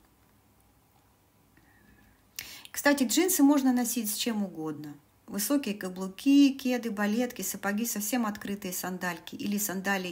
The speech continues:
из ремешков. Все идеально подходит и дополнит вот именно узкие джинсы.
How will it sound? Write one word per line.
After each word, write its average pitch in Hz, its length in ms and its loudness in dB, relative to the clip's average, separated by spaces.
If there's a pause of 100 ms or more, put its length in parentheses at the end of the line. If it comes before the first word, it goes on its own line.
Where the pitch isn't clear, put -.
(120)
из 180 120 -10
ремешков. 185 600 -2 (460)
Все 302 400 6
идеально 226 760 4
подходит 208 800 -4 (300)
и 233 80 -8
дополнит 208 800 0 (600)
вот 226 160 -2
именно 302 260 2
узкие 254 680 0 (340)
джинсы. 202 680 0